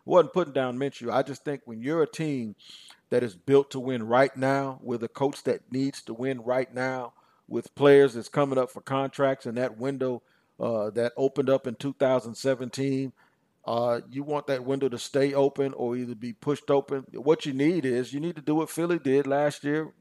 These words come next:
when they had Nick Foles as their backup. Have a Nick Foles as your backup and then have Gardner Minshew as your third quarterback. That's all I ever said because I really believe that this team, uh, can get by with just solid play at that position,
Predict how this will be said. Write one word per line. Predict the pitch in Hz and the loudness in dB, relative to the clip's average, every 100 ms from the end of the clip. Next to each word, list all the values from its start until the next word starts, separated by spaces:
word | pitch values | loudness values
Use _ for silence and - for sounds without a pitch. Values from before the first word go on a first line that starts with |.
| _ | _
when | 131 | 0
they | 147 143 | 0 2
had | 147 139 | 2 2
Nick | 151 - | -4 -2
Foles | 151 160 | -2 -2
as | 139 | -2
their | 147 | -2
backup. | 147 175 190 - 92 - _ _ _ - | 2 0 0 -2 -4 -8 _ _ _ -4
Have | 113 127 143 | 4 4 4
a | 151 | 0
Nick | 135 147 - | 0 -4 -2
Foles | 143 156 151 | -2 0 0
as | 143 | -4
your | 139 | -4
backup | 147 165 185 - 92 - _ _ | -2 -2 -2 -6 -12 -16 _ _
and | 165 | -6
then | 196 170 | -4 0
have | 170 175 | 0 4
Gardner | 151 151 165 | 6 6 4
Minshew | 147 151 - 165 | -2 -2 -4 2
as | 160 151 | 2 2
your | 185 | -2
third | 226 240 226 | 0 0 0
quarterback. | 160 123 107 90 - _ _ _ | 0 0 -2 -8 -14 _ _ _
That's | 143 151 - | 2 2 0
all | 131 151 160 | 6 6 6
I | 143 | 2
ever | 120 120 | 0 -4
said | - 156 156 123 | -6 0 2 2
because | 117 117 110 - - - _ _ _ _ - - | -4 -6 -6 -12 -20 -20 _ _ _ _ -12 -4
I | |
really | 127 127 147 151 | -2 -2 -2 -2
believe | 139 127 143 131 117 | -2 -2 -2 -2 -6
that | 113 107 | -10 -10
this | 117 | -10
team, | - 143 143 110 95 - _ _ _ _ | -6 -4 -4 -4 -10 -16 _ _ _ _
uh, | 110 107 92 82 - | -8 -6 -8 -12 -12
can | 127 | -12
get | - 147 120 | -6 -6 -2
by | 151 170 143 123 127 _ _ _ _ | 0 2 2 -2 -8 _ _ _ _
with | - 139 135 127 - | -8 4 4 4 -6
just | 107 127 - | -10 -8 -6
solid | - 151 139 123 | 0 2 2 -2
play | 139 143 | -2 -2
at | 123 | -2
that | 127 120 | -6 -6
position, | 110 147 - 113 | -8 -8 -8 -12